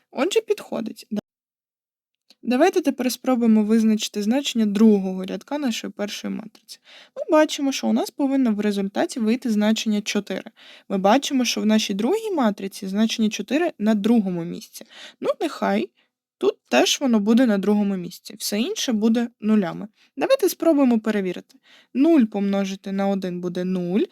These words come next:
один помножити на чотири — чотири, нуль помножити на сім буде нуль. Якщо це все просумувати, ми в результаті отримаємо значення чотири. Так же само буде, якщо ви захочете перевірити всі інші значення з цього рядка.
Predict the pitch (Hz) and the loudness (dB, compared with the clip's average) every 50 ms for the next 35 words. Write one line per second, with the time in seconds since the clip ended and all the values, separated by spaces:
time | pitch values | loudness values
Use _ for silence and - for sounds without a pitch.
0 | _ _ _ _ _ - 220 226 262 302 294 254 - 208 202 196 196 190 185 - | _ _ _ _ _ 0 2 4 4 4 4 2 2 0 0 0 -2 -2 -6 -8
1 | - 190 190 190 - - - - - 71 - - - 208 - 214 240 370 415 427 | -8 -6 -6 -8 -8 -10 -10 -10 -10 -10 -10 -10 -10 -8 -4 -4 -4 -4 -6 -8
2 | - _ _ _ 262 262 262 233 226 202 202 202 196 - - - 196 196 208 - | -14 _ _ _ 2 2 2 2 2 0 0 0 -2 -2 -6 -6 -8 -6 -6 -6
3 | - 359 403 370 262 233 254 247 262 254 - _ _ - 190 185 175 170 - _ | -6 -4 -4 -2 -2 -2 0 -2 -2 -4 -6 _ _ -8 -6 -6 -6 -6 -8 _
4 | _ _ _ - 233 233 - 311 277 - - 220 - - 214 208 220 - _ _ | _ _ _ -6 -4 -2 0 -2 -2 -2 -4 -4 -4 -2 -4 -4 -6 -8 _ _
5 | _ _ _ _ _ - 262 254 - - 320 330 339 403 494 539 - 440 392 320 | _ _ _ _ _ -4 -4 -2 -2 -2 -2 0 0 0 -2 -2 -4 -2 0 2
6 | 277 320 403 403 339 311 254 226 226 220 214 254 285 320 - 262 208 - 226 269 | 2 2 2 0 0 2 2 2 2 2 2 0 -2 -2 -2 -6 -6 -4 -2 0
7 | 285 254 214 190 185 185 - 208 233 - - 220 190 185 - - 202 - - - | 0 0 0 0 -4 -4 -4 -6 -6 -6 -6 -8 -8 -8 -10 -14 -14 -12 -10 -10
8 | - 214 214 - - - - - _ - - 381 330 254 254 247 - - 349 427 | -10 -10 -12 -14 -20 -20 -20 -20 _ -4 -2 0 2 2 2 2 0 -2 -4 -4
9 | 466 466 440 - 339 277 262 233 220 220 220 - - 370 370 277 233 226 - 240 | -4 -6 -2 -2 0 2 2 2 2 0 -2 -4 -4 -2 -2 0 0 0 -2 -4
10 | 226 - - - 202 - 202 196 202 208 262 311 339 320 - 269 247 - - 226 | -4 -6 -8 -10 -10 -8 -6 -4 -2 -2 -2 -2 -2 -4 -4 -4 -4 -4 -2 -2
11 | 214 214 - 196 196 196 - - 226 240 247 262 311 320 - 359 359 359 - _ | -4 -2 -2 -2 -2 -2 -4 -6 -6 -2 -2 0 0 -2 -2 -4 -6 -10 -12 _
12 | - - - _ _ - - - - 214 220 226 247 233 208 196 - _ - - | -20 -20 -20 _ _ -20 -20 -4 0 2 2 4 2 2 0 -2 -6 _ -16 -20